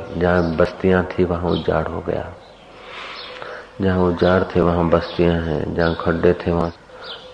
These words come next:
पर्वत निखर आते हैं, जहाँ पर्वत थे वहाँ समुद्र लहरा रहे हैं। चांद सफर में, सितारे सफर में, दरिया सफर में, दरिया के किनारे सफर में, हम सफर में,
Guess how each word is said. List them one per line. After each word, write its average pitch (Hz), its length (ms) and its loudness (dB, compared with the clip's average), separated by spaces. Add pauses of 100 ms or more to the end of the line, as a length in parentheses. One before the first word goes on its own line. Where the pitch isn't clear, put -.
पर्वत - 720 2
निखर 87 400 2
आते 78 280 -4
हैं, 90 480 -10
जहाँ 87 160 2 (120)
पर्वत 87 440 2
थे 95 40 4
वहाँ 87 200 4
समुद्र 87 480 0
लहरा 87 360 -4
रहे 87 240 -6
हैं। 87 120 -14 (2750)
चांद 90 280 6
सफर 87 420 2
में, 87 200 4
सितारे 87 540 2
सफर 82 420 0
में, 82 240 -2
दरिया 82 340 6 (120)
सफर 82 320 0
में, 80 220 4
दरिया 87 320 4
के 90 180 2
किनारे 85 500 0
सफर - 400 -2
में, 73 200 -2 (1300)
हम 95 200 6
सफर 98 380 4
में, 98 160 6